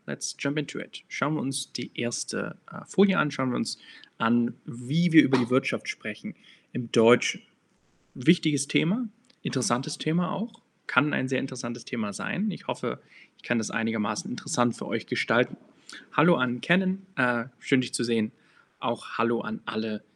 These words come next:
die gerade, ähm, ja, jetzt mit, äh, in den Stream reinkommen. Okay, schauen wir uns erstmal, ähm, das erste hier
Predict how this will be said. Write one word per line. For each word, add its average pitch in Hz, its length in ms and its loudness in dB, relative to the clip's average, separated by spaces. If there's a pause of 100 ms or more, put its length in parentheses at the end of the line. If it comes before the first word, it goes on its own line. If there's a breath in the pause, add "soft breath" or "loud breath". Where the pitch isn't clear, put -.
(240)
die 110 280 -8
gerade, 104 600 -2 (180)
ähm, - 340 -14
ja, - 140 -4 (180)
jetzt - 220 -10
mit, - 320 -2 (200)
äh, 117 200 -8
in 120 60 -4
den 123 100 -2
Stream - 560 4
reinkommen. 110 560 0 (320)
Okay, - 480 0 (800 loud breath)
schauen 190 180 0
wir 269 40 2
uns 247 120 0
erstmal, 147 640 -2 (140)
ähm, 123 460 -2
das - 260 -8
erste 117 380 2
hier 113 200 -6